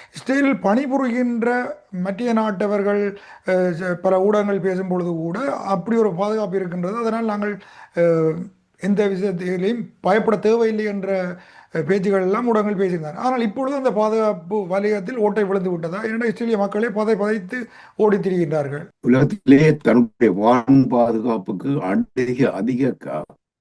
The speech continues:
Speaker 2: கவனம் செலுத்துவது இஸ்ரேல் தான். இப்ப இஸ்ரேலிடம் மூன்று விதமான வான் பாதுகாப்பு முறையும், மற்றது Arrow four.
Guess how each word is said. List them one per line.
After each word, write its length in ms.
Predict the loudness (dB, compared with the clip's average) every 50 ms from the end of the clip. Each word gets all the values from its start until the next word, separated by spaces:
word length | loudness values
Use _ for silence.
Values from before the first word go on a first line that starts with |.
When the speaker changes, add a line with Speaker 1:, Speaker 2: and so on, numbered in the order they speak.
| _ _ _ -20 -12 -6
Speaker 2:
கவனம் 420 | -4 -2 2 2 2 2 0 -2 _ _ _ _ -8 -8 -8 -10 _
செலுத்துவது 680 | -10 -8 -6 -4 0 -2 -2 -2 -4 -8 -4 -2 0 0
இஸ்ரேல் 840 | 0 -2 -4 -10 -14 -12 -10 -10 -10 -10 -6 -6 -4 -4 -4 -6 _ -18 -20 -20 -20 -20 _ _ _
தான். 360 | -8 -6 -4 -4 -4 -6 -8 -12 _ _ _ _ _ _ _ _ _ _ _ _ _ _ _ _ _ _ _ _ _ _
இப்ப 140 | -8 -8
இஸ்ரேலிடம் 520 | -8 -6 -2 -2 -2 0 0 0 2 2 4
மூன்று 320 | 4 4 4 4 4 2
விதமான 760 | 2 0 -2 -2 -4 _ _ -8 -6 -4 -2 -2 -2 -4 -6 -6
வான் 380 | -6 -6 -4 -4 -4 -4 -6 -6
பாதுகாப்பு 800 | -6 -6 -6 -4 -4 -6 -4 -4 -6 -6 -6 -8 -10 -10 -10 -10 -16 -18 -20 -20 _
முறையும், 640 | -6 -2 0 0 2 2 4 4 6 6 4 2 -2 _ _ _ _ _ _ _ _ _ _ _ _ -10
மற்றது 300 | -10 -4 -2 0 0 2
Arrow 320 | 2 2 4 4 4 4 2 0
four. 180 | -2 -2 -2 -2